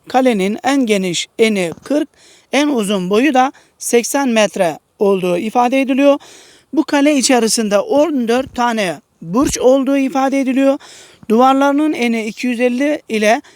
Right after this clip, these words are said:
iki yüz yetmiş santim arasında değiştiği söyleniliyor. Kuzey cephenin batı tarafında bir, bir de güney cephede olmak üzere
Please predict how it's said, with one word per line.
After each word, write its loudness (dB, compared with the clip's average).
iki -4
yüz 0
yetmiş 0
santim -4
arasında -2
değiştiği -2
söyleniliyor. 2
Kuzey 2
cephenin 0
batı -4
tarafında -6
bir, 0
bir 2
de -2
güney -2
cephede -2
olmak 0
üzere -2